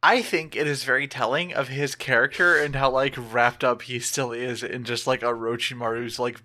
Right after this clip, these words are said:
bullshit veneer of, like, "Oh yeah, you're, like, so cool and important to me."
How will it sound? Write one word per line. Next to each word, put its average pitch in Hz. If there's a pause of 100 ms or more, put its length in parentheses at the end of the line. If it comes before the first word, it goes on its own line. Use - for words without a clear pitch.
bullshit 120
veneer 117
of, 113
like, 120
"Oh 117
yeah, 110
you're, 117
like, 123
so 113
cool 113
and 113
important 107
to -
me." 80